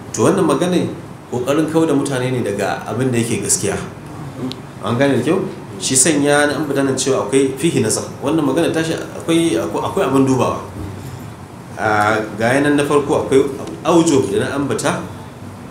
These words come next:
Ah, akwai ko wa-, wajahi guda biyu wanda ke nuna cewa wannan magana ta shi Hadi Ma'arifa ba daidai bace ba.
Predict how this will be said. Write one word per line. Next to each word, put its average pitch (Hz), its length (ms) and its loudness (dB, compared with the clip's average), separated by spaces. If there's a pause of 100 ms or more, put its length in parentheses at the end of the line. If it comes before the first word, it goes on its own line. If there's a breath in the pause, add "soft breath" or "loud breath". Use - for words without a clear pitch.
(100)
Ah, 90 1040 -2
akwai 135 180 4 (300)
ko 139 80 0 (160)
wa-, 160 180 2
wajahi 139 400 2
guda 123 300 2
biyu 143 160 2
wanda 156 180 2
ke - 160 -2
nuna 131 220 2
cewa 127 320 2
wannan 160 160 0
magana 139 340 0
ta - 80 -4
shi 139 240 -2
Hadi 143 240 0
Ma'arifa 139 400 -2
ba 104 140 -2
daidai 107 240 0
bace 104 240 2
ba. - 80 -6